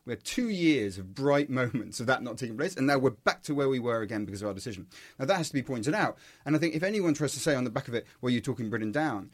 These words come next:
that's the kind of thing that, you know, oppo-, governments do to oppositions when they're talking that way. It's a classic political trick, and you say, No, in order to show the problems that are happening to my country, in order to care about my country in that way, that is not talking Britain down.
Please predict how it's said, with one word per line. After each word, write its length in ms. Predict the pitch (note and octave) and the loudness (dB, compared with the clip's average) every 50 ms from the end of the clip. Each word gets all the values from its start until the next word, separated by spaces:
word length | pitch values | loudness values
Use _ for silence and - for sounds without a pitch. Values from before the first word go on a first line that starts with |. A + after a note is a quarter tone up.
| - _ _ | -20 _ _
that's 140 | - A#3+ - | -8 -4 -4
the 100 | C4+ B3+ | -4 -6
kind 240 | - A#3 A#3+ A#3 A3+ | -4 -6 -6 -6 -6
of 60 | G#3 | -8
thing 220 | - A3+ G#3+ G#3+ G3+ | -8 -6 -6 -4 -4
that, 100 | G#3 E3+ | -4 -4
you 120 | F#3+ G#3 | -4 -4
know, 160 | G#3 G3 F3 - | -2 -2 -2 -2
oppo-, 400 | - E3 - F3 - - - - | -4 -4 -6 -8 -8 -8 -6 -4
governments 520 | - F#3 E3 F#3 F3+ E3 C3+ A#2+ - - | -4 -2 -2 0 0 0 0 -2 -4 -4
do 180 | - C#3 B2+ A#2+ | -2 -2 -2 0
to 120 | - C#3 C3+ | 0 -2 -2
oppositions 520 | - - C3 C#3+ D3+ - - D3 A#2 G#2 | -2 -2 -2 -2 -2 0 -2 -2 -2 -2
when 80 | A#2+ A#2 | -4 -6
they're 100 | A#2 - | -6 -6
talking 220 | E3+ E3+ F3+ C#3+ | -6 -4 -4 -4
that 80 | G#2+ G2 | -4 -4
way. 60 | F#2 | -6
It's 100 | - - | -8 -12
a 40 | - | -6
classic 340 | - F#3+ F3 E3 E3 - | -4 -4 -4 -4 -6 -6
political 320 | - D3 C#3+ C3 - - C#3 | -4 -4 -4 -4 -4 -8 -6
trick, 220 | - G3+ G3+ D3 | -4 -2 -2 -2
and 80 | B2 A2+ | -4 -4
you 40 | G#2 | -4
say, 120 | B2 B2+ | -2 -2
No, 380 | C3+ C#3+ F3+ G#3 G3+ G#2+ - - - - - - _ - | 0 -2 -2 -2 -4 -6 -8 -10 -14 -20 -20 -18 _ 2
in 140 | C#3 D3+ | 4 4
order 220 | F3 G#3+ A#3+ G#3 D#3+ | 4 4 2 0 -2
to 80 | E3 | -2
show 180 | C#3 - E3 C#3 | -2 0 0 0
the 80 | A2 A2 | 0 0
problems 380 | - E3 D#3+ C#3+ C#3 B2 A2+ | 0 0 2 2 2 0 0
that 100 | A#2+ A2+ | -2 -2
are 40 | A2 | -2
happening 340 | A#2+ C3 - C3 A#2+ A2 G2+ | -2 -4 -4 -4 -4 -6 -4
to 80 | - | -4
my 80 | A#2 G#2 | -6 -6
country, 340 | - - D#3+ E3 D#3 - G#2 | -4 -2 -4 -4 -2 -4 -4
in 60 | G#2+ | -2
order 140 | G#2+ G2+ F#2+ | -2 -4 -4
to 100 | - - | -8 -4
care 180 | - - E3 | 0 2 2
about 180 | D3+ C3 C3 G#2+ | 4 2 2 -2
my 120 | A2 A2 | -4 -6
country 260 | - - G#3 G3+ - B2+ | -6 -6 -6 -4 -4 -4
in 60 | G#2 | -4
that 80 | F#2 | -4
way, 120 | F#2 G2 F2 | -4 -6 -6
that 140 | G#2 A#2 A#2+ | -6 -6 -4
is 80 | A2 | -4
not 260 | C3+ D3+ F#3+ F#3+ - | -2 -2 -2 -2 -4
talking 300 | - - A#2 G2+ A2 G2+ | -6 -8 -8 -6 -6 -8
Britain 220 | G2 G#2+ G#2 A2 G#2+ | -6 -8 -8 -10 -10
down. 360 | - F#3 G3 D3 G#2 F#2+ | -10 -10 -8 -8 -8 -8